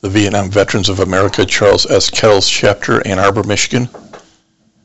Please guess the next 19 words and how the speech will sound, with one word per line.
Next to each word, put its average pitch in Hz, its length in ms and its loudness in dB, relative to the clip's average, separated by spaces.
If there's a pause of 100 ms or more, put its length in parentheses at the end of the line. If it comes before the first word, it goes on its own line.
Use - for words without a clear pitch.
(560)
V 107 160 2
F 95 160 -2
W 98 320 2
Graf 101 420 2
O'Hara 98 480 0 (540)
Post - 540 -2
four 92 280 0
twenty-three 110 520 -2
in 113 80 2
Ann 117 140 2
Arbor, 117 400 2 (960)
and 95 140 -2
the 92 80 0
American 92 500 -2
Legion 95 440 -2 (680)
Press - 240 0
Corn 92 340 0
Post - 400 -2
forty-six, - 960 -2